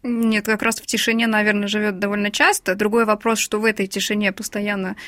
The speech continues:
внутри какие-то, ну, внутри головы, да, какие-то звуки, или там начинаешь думать, анализировать, а как вот это сыграть, а что, если сделать вот, вот такую фразу,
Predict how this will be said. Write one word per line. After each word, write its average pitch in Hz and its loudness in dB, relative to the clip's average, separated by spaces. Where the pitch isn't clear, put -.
внутри 220 4
какие-то, 190 -2
ну, 208 -2
внутри 185 -4
головы, 185 -2
да, 185 -4
какие-то 190 -8
звуки, 254 -2
или 190 -2
там 185 0
начинаешь 196 0
думать, 226 0
анализировать, 208 0
а 196 0
как 208 0
вот 214 0
это 220 0
сыграть, 196 -2
а 202 -2
что, - 0
если 220 2
сделать 202 0
вот, 185 -10
вот 202 -10
такую 196 -2
фразу, 185 -4